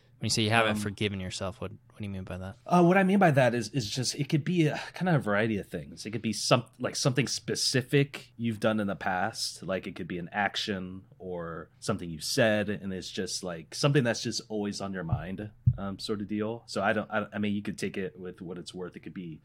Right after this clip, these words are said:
Speaker 2: something serious. It could be just, you
Speaker 1: Like,
Speaker 2: know, a
Speaker 1: give me an
Speaker 2: fail-, a
Speaker 1: example.
Speaker 2: failure. Um, let's say that, um, let's say that y-, you know, you just, you totally blew up, like,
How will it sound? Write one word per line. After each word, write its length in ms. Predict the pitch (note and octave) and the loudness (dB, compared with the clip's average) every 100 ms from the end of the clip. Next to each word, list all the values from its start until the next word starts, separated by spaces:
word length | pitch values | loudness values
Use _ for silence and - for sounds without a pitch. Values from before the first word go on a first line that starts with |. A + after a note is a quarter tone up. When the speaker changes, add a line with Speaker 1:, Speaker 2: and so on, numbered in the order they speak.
| - | -8
Speaker 2:
something 280 | G#2+ G2+ F2 | -6 -6 -6
serious. 600 | - G#2 G2 F#2 F2+ - | -2 0 0 -2 -4 -6
It 40 | |
could 120 | F#2 | -8
be 120 | F2 F2 | -8 -8
just, 520 | D#2+ D#2+ - - - A2 | -10 -10 -10 -10 -12 -6
you 100 | G#2 | -4
Speaker 1:
Like, 160 | G#2+ | -2
Speaker 2:
know, 100 | - - - | -6 -10 -4
a 40 | |
Speaker 1:
give 80 | A#2 | 0
me 60 | A2+ | 4
an 40 | |
Speaker 2:
fail-, 120 | A2 | 4
a 40 | G2+ | 4
Speaker 1:
example. 260 | A2+ G2 B2+ | 0 4 6
Speaker 2:
failure. 520 | A2+ A2+ A2+ A2 G#2 _ - - - - - | 6 4 2 0 -4 _ -20 -18 -16 -14 8
Um, 320 | F3 F3 E3 | 12 12 8
let's 240 | E3+ D#3+ D#3+ | 6 6 6
say 220 | E3 D#3 | 6 8
that, 440 | C#3 C3+ C3 B2 - - | 8 8 8 2 -6 -2
um, 560 | C3 A#2+ A2+ A2 G#2+ - - | 2 2 0 -4 -8 -12 2
let's 160 | C#3 | 4
say 160 | - C#3+ | 6 6
that 240 | B2 A#2+ | 8 6
y-, 140 | C3 B2 | 2 -2
you 160 | C#3 A#2+ | 2 4
know, 100 | G#2+ | 4
you 160 | G#2+ | 2
just, 360 | G#2+ G#2+ - - | 0 -2 -2 2
you 100 | C#3+ | 2
totally 520 | C#3+ - B2 A#2 A2+ | 2 0 2 2 0
blew 280 | G#2 G#2+ G#2 | 0 -2 0
up, 260 | G2+ F#2+ - - _ | 0 -2 -10 -20 _
like, 440 | F#2+ F#2 F2 - | -6 -4 -6 -12